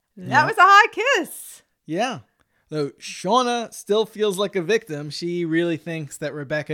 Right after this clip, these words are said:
Speaker 2: is gonna go for Callum.
Speaker 1: I get it, but the next couple scenes are super hard to watch. She is walking with Connor, freaking out,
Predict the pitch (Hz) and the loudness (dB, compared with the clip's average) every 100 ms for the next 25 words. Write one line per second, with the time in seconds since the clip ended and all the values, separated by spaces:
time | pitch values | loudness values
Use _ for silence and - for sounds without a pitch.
0 | 147 135 143 139 139 143 - 107 - 127 | -4 -6 -10 -10 -8 -8 -10 -14 -14 -12
1 | 143 92 80 98 _ _ _ _ _ _ | -12 -14 -18 -20 _ _ _ _ _ _
2 | _ 262 247 175 220 214 254 349 - 370 | _ -8 -8 -8 -8 -6 -6 -6 -8 -16
3 | 269 _ 208 180 233 208 - 233 226 247 | -20 _ -16 -6 -4 -4 -8 -10 -6 -6
4 | - - 320 277 302 - 247 262 311 320 | -8 -8 -10 -8 -16 -16 -14 -10 -8 -8
5 | 330 320 - _ _ _ - 214 220 - | -8 -12 -18 _ _ _ -16 -14 -14 -16
6 | - - - 285 262 226 214 196 180 190 | -18 -18 -14 -10 -8 -10 -10 -12 -12 -14
7 | 175 165 156 _ - - _ _ _ _ | -12 -12 -14 _ -20 -20 _ _ _ _
8 | _ _ - - - 262 277 285 - 247 | _ _ -12 -8 -8 -6 -8 -8 -2 0
9 | 233 226 - 233 262 359 320 311 - 240 | 2 0 -4 0 0 0 -4 -8 -2 -2
10 | 208 208 220 254 _ _ - 302 302 320 | 0 -4 -6 -8 _ _ -10 -8 -6 -6
11 | 226 185 196 240 | -6 -6 -8 -12